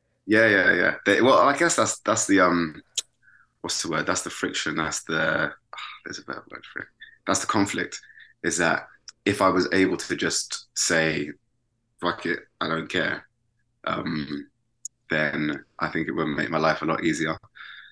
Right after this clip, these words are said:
But I think it's, like, really, I do believe that there is, there is something. 'Cause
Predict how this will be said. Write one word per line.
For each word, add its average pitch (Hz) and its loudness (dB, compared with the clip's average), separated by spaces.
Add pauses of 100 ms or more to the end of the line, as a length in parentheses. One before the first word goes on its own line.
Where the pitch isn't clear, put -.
(160)
But 78 2
I - -4
think 95 0
it's, 80 -2
like, 73 -4 (240)
really, 76 -2 (680)
I 85 2 (120)
do 90 2
believe 82 0
that 78 -10 (320)
there 78 -2
is, - -6
there 82 0
is - 0
something. - -4 (440)
'Cause 127 6